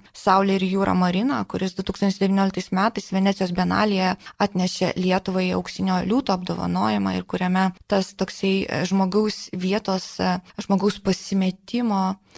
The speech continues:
situacija yra, e, perteikta tokia tikrai labai apgalvota, labai,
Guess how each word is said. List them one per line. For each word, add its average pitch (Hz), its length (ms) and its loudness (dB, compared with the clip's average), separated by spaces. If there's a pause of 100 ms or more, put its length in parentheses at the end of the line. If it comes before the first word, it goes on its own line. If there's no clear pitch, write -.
(200)
situacija 190 1080 0
yra, 190 400 2
e, - 440 -4
perteikta 190 720 2
tokia 185 500 0
tikrai 190 500 -2
labai 185 640 -2 (300)
apgalvota, 180 840 -2
labai, 190 360 -2